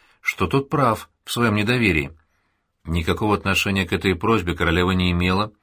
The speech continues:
идея принадлежала ему, де Брежи. Услышав о желании посла передать эту просьбу,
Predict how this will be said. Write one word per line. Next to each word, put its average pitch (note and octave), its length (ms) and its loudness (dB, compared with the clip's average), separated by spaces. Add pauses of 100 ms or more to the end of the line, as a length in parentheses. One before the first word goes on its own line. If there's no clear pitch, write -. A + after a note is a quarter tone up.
(340)
идея C3 380 0
принадлежала A2+ 540 0
ему, B2+ 440 0 (140)
де G2 140 -2
Брежи. F#2 480 0 (580)
Услышав F#2+ 580 -2
о F#2+ 80 0
желании F2+ 400 2
посла F2+ 540 -2 (260)
передать F2+ 380 0
эту F2+ 180 -2
просьбу, F#2 500 -2